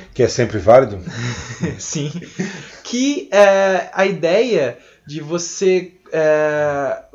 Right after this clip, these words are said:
Speaker 2: construir um certo consenso e que a partir daquele momento aquele consenso vai ser aceito através dos intelectuais orgânicos, et cetera. Aquela lógica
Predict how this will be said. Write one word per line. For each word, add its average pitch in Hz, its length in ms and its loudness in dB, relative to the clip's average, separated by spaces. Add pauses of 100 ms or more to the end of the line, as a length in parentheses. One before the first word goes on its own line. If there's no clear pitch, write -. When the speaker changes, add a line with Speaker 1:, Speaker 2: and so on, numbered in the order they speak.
(260)
Speaker 2:
construir 214 800 -2
um 185 80 -2
certo 196 380 -2
consenso 185 1200 -6
e 170 120 -8
que 175 360 -4
a 165 80 0
partir 170 340 -2
daquele 175 240 -4
momento 170 540 -6
aquele 160 180 -8
consenso 160 600 -8
vai 151 120 -2
ser 151 240 -6
aceito 175 640 -4
através 147 460 0
dos 143 100 -12
intelectuais 147 640 -6
orgânicos, 151 760 -2
et 139 120 -8
cetera. 175 280 0
Aquela 175 260 0
lógica 175 640 0